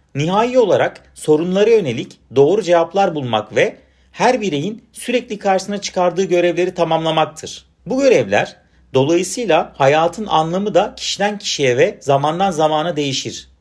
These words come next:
Bu yüzden de hayatın anlamını genel olarak tanımlamak imkansızdır.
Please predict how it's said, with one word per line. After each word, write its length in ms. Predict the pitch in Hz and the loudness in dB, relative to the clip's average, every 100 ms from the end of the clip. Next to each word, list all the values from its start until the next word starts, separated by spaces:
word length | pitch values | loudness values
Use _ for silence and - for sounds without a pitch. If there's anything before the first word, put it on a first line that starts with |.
| - | -6
Bu 120 | 262 | -2
yüzden 400 | 254 160 113 101 | 0 2 2 2
de 260 | 101 - - | 0 -2 -6
hayatın 500 | - 131 151 175 240 | 0 2 2 -2 -2
anlamını 640 | 220 156 113 98 110 226 - _ - | 0 0 -2 -4 -6 -8 -14 _ -2
genel 240 | 135 220 | 0 0
olarak 380 | 220 175 156 156 | 0 2 0 0
tanımlamak 580 | 156 151 151 190 214 165 | -4 -2 -4 -4 -6 -8
imkansızdır. 880 | 160 170 160 156 151 95 82 - | -4 -4 -4 -4 -6 -8 -12 -14